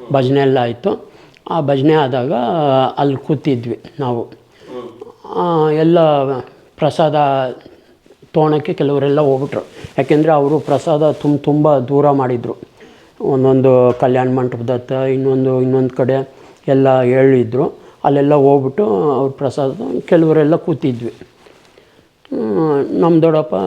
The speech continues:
Speaker 1: ಎಲ್ಲ, ಕೆಲವು ಭಕ್ತರು ಮಾತ್ರ ಕೂತಿದ್ವಿ. ಎಲ್ಲ ಕೆಲವರು ತಿ-, ಪ್ರಸಾದ ತೊಗೊಂಡು ಬಂದು ಕೂತಿದ್ರು. ಪ್ರಸಾದ ತೊಗೊಂಡು ನಮ್ಮ, ನಾವು ಪ್ರಸಾದ ತೊಗೊಂಡಿರಲಿಲ್ಲ. ಬಾಬನ ಹತ್ರ ಮಾತಾಡ್ಕೊಂಡು ಹಂಗೆ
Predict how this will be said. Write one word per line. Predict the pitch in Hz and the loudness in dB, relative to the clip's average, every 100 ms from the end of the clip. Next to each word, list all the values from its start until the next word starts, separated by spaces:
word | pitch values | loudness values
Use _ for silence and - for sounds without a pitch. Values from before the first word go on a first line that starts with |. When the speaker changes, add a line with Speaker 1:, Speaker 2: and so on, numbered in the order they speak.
| - - | -4 -4
Speaker 1:
ಎಲ್ಲ, | 156 143 147 | -2 0 -2
ಕೆಲವು | - 156 151 | -2 -2 -2
ಭಕ್ತರು | 135 139 - 151 | -2 -4 -4 -4
ಮಾತ್ರ | 139 139 165 | -2 -2 -4
ಕೂತಿದ್ವಿ. | 131 139 143 135 185 226 190 143 - - - | -8 -8 -8 -8 -6 -4 -4 -6 -8 -12 -4
ಎಲ್ಲ | 151 147 135 - - _ _ _ _ _ - _ _ - _ - - - - _ | 0 0 -2 -8 -20 _ _ _ _ _ -20 _ _ -20 _ -10 -10 -14 -20 _
ಕೆಲವರು | 180 170 151 | 2 4 2
ತಿ-, | 143 170 147 135 | 0 0 2 0
ಪ್ರಸಾದ | 143 135 147 165 151 | 0 -2 0 0 0
ತೊಗೊಂಡು | - 143 180 190 | 0 2 2 2
ಬಂದು | 170 151 165 | 2 2 0
ಕೂತಿದ್ರು. | 160 135 131 117 - - - _ _ _ _ _ - - _ _ _ _ - | -2 -4 -4 -4 -10 -16 -20 _ _ _ _ _ -20 -20 _ _ _ _ -6
ಪ್ರಸಾದ | 147 165 139 | -2 2 2
ತೊಗೊಂಡು | 135 135 120 113 110 269 | 0 -2 -4 -4 -8 -8
ನಮ್ಮ, | 208 196 185 185 185 | -4 0 2 2 4
ನಾವು | 170 170 190 175 156 143 | 4 4 4 4 4 0
ಪ್ರಸಾದ | - 139 165 165 | -2 -2 0 0
ತೊಗೊಂಡಿರಲಿಲ್ಲ. | 147 151 147 135 120 139 233 | 0 0 0 0 -2 -4 -4
ಬಾಬನ | 202 170 170 160 | 0 0 2 -2
ಹತ್ರ | 143 165 | -4 -4
ಮಾತಾಡ್ಕೊಂಡು | 156 139 156 127 - 214 175 | -4 -2 -2 -4 -4 -4 -2
ಹಂಗೆ | 139 151 - | 0 0 0